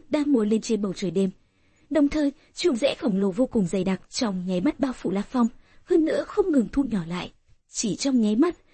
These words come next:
Ma Vân Đằng vốn che kín cả trời đất, đã nhanh chóng rút lại vào người La Phong, trở nên vô cùng khéo léo đáng yêu.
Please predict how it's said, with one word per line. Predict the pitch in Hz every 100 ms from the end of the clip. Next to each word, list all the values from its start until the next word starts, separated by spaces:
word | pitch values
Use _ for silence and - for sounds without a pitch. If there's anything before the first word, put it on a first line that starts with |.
| _ -
Ma | 285 330 -
Vân | 320 285
Đằng | 214
vốn | 180 202
che | 277 277
kín | - 202 240
cả | 240
trời | - 185
đất, | 175 - _ _ -
đã | 220 -
nhanh | 370 370
chóng | - 240 269
rút | - 427
lại | 302 214
vào | 196 185
người | 185
La | 175 226 -
Phong, | 269 269 - _ _ -
trở | - 233
nên | 294 302
vô | 349
cùng | 320 220
khéo | - 233
léo | 220 208
đáng | 208 196 -
yêu. | 294